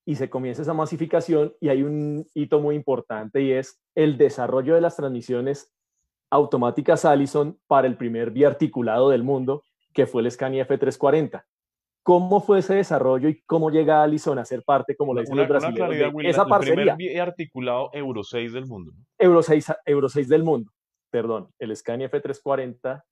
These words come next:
Speaker 1: H A. Entonces, ¿cómo llega Allison a ser parte, a integrarse, como dicen los brasileños, en esa parcería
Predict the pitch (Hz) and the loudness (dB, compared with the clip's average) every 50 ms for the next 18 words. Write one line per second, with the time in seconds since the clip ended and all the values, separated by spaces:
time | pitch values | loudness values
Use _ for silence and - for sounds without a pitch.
0 | _ _ - 139 127 - 135 113 104 98 98 _ _ _ _ _ _ _ _ _ | _ _ -4 -4 -4 -4 -4 -6 -6 -8 -10 _ _ _ _ _ _ _ _ _
1 | - 117 107 117 117 120 131 151 151 - _ - - 170 170 185 196 170 196 190 | -18 -14 -12 -10 -8 -6 -6 -6 -6 -8 _ -2 0 0 0 0 0 0 2 2
2 | 180 190 185 180 170 160 160 151 - 170 160 160 - _ - 123 113 110 - 131 | 4 6 6 6 4 4 0 -2 -4 -4 -4 -4 -6 _ -6 -6 -6 -6 -8 -10
3 | 123 - - 139 139 135 135 - _ 143 143 139 143 127 123 - 117 117 120 117 | -10 -6 -2 -2 -2 -2 -4 -6 _ -6 -6 -6 -6 -8 -8 -8 -6 -4 -4 -6
4 | 107 - - 139 - - 151 - _ _ _ _ _ _ _ - 127 123 117 110 | -6 -6 -8 -10 -12 -14 -20 -20 _ _ _ _ _ _ _ -8 -6 -4 -4 -4
5 | 107 127 139 147 143 151 151 - 175 165 160 147 131 135 143 - _ _ _ _ | -4 -2 -2 0 0 0 0 0 -2 -2 -2 -4 -4 -6 -10 -14 _ _ _ _
6 | _ _ _ _ _ _ _ _ _ _ - 151 131 131 135 - 165 156 147 - | _ _ _ _ _ _ _ _ _ _ -6 -4 -2 -2 -2 0 0 0 2 4
7 | 170 - - - - 120 110 120 123 123 123 127 151 | 4 4 2 2 -4 -6 -6 -4 -4 -2 -4 -4 -6